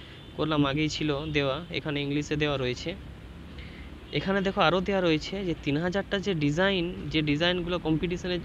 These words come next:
নেমেছিল, সেই তিন হাজারটা design, এখানে তার কিছু, কিছু design দেখো নিচে দেওয়া রয়েছে। এই ডিজাইনগুলোর মধ্যে থেকে এই রুপির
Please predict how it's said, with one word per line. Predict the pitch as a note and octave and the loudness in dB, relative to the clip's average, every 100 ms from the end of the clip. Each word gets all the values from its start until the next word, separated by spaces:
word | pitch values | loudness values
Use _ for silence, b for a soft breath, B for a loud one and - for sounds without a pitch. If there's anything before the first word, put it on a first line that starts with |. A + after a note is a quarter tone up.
| E3 | 2
নেমেছিল, | D#3+ G3 - D#3+ F#3+ - B B B | 4 4 2 0 0 -4 B B B
সেই | - D#3+ | 2 2
তিন | - D#3 | 4 2
হাজারটা | F3 F#3+ F#3 F#3 | 2 0 0 0
design, | D#3+ E3 G3 F3 F#3+ A3+ - B B B B - | 2 4 4 4 2 -6 -10 B B B B -4
এখানে | D#3 F#3 | -2 -2
তার | F3+ F#3 | 2 2
কিছু, | D#3+ E3 G3 F#3+ - | 2 0 0 -2 -4
কিছু | E3 - | -6 -2
design | F#3+ F#3 F#3+ F3+ F#3+ | 0 2 4 2 2
দেখো | E3+ E3 | -2 -2
নিচে | E3+ D#3+ F3+ | 0 2 4
দেওয়া | D#3 D3 | 4 4
রয়েছে। | C#3 A2 G#2+ - - - - - - B B B - | 4 0 -2 -8 -12 -14 -16 -16 -14 B B B -4
এই | D3 D#3+ | 2 4
ডিজাইনগুলোর | D3 D3 D#3+ F3+ F3+ F#3+ | 6 4 4 2 2 2
মধ্যে | F3+ E3 D#3+ F#3+ | 2 0 -2 -2
থেকে | G3 - D#4 - - - B B B - - - - - - - | -2 -2 -2 -4 -14 -14 B B B -14 -10 -10 -10 -14 -14 0
এই | D3+ F#3 F3 | 4 4 2
রুপির | D3 - | -2 -2